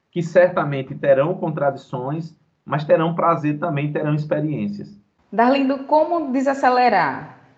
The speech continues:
Speaker 1: Que pergunta boa. Não sei. <laughs> Né? Tá parecendo Ariano Suassuna, só sei que é assim, mas vamos lá, Karina. É, desacelerar,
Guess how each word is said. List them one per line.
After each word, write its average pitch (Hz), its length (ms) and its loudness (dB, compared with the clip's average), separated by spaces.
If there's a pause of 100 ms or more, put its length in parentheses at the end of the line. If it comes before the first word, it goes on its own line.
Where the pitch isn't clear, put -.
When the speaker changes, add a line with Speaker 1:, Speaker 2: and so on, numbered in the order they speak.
(480)
Speaker 1:
Que 170 120 0
pergunta 165 580 2
boa. 110 520 -2 (680)
Não 151 300 2
sei. - 640 -2 (440)
<laughs> 359 600 -2 (600)
Né? 202 380 2 (100)
Tá 175 100 4
parecendo 180 640 2
Ariano 180 360 2
Suassuna, 180 420 0
só 202 140 -2
sei 202 180 -2
que 202 80 -8
é 202 80 -2
assim, 135 400 -4
mas 139 220 -2
vamos 202 260 -2
lá, 123 400 0
Karina. 104 500 -4 (400)
É, 147 540 2 (340)
desacelerar, 165 1160 2